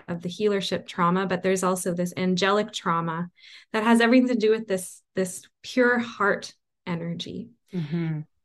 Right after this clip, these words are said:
Speaker 1: So, um, I feel like I'm ready to step out of that fear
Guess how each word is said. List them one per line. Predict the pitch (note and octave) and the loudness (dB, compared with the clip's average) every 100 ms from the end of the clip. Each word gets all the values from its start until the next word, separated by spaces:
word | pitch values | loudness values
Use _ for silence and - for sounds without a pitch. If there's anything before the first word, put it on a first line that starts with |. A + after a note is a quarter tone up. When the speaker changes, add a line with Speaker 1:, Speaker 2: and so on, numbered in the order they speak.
| - | -2
Speaker 1:
So, | F#3+ F#3 F3+ F3+ - - | 2 4 4 0 -6 -6
um, | G3 F#3+ F#3 F#3 F#3 F#3 - | -4 0 2 2 2 0 0
I | A3 | -2
feel | C4 C4 | 4 4
like | B3 | 4
I'm | A3+ G3+ | 2 2
ready | G3 G3+ A#3 B3 | 2 0 0 -2
to | A#3+ | -6
step | A3 - G3 G3 | -10 -6 -6 -4
out | F#3 G3 | 0 0
of | F#3 | 0
that | F3+ E3+ - | 0 -2 -4
fear | - - F3 - | -12 -12 -12 -18